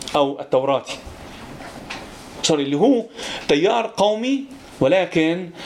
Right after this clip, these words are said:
آه، آه، منبعه الأساسي هو الفكر الديني. آه، الراف كوك اللي بيعرف الأسماء، من الراف كوك الأب وحتى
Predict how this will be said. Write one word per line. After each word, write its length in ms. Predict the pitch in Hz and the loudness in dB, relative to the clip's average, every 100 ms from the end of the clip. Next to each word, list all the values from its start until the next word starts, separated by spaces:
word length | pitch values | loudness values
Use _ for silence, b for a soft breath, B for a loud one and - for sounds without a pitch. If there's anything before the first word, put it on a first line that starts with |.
| B - | B -2
آه، 440 | - 135 127 127 - | 2 4 4 2 2
آه، 340 | 123 113 113 113 | 2 4 4 4
منبعه 480 | 143 233 185 147 | 2 2 2 0
الأساسي 520 | 151 147 - 165 - 143 | -2 -2 2 2 2 2
هو 80 | |
الفكر 340 | 139 - 139 110 | 2 0 -2 -4
الديني. 280 | 120 101 95 - B B B B B - | 0 0 -2 -10 B B B B B 0
آه، 320 | 160 196 147 | 2 2 0
الراف 300 | 139 180 - | 2 2 2
كوك 400 | - 285 - - - - - - - - | 0 0 -2 -16 -18 -18 -18 -18 -12 0
اللي 240 | 123 131 | 4 4
بيعرف 320 | 135 147 135 131 | 4 4 2 2
الأسماء، 580 | 139 151 175 214 226 - | 2 2 4 4 2 2
من 400 | 170 240 202 180 | 2 4 4 4
الراف 260 | 160 170 | 4 2
كوك 220 | - 180 135 | 2 -2 0
الأب 420 | - 220 208 - | 2 2 2 -2
وحتى 480 | 170 175 165 143 | -2 0 2 2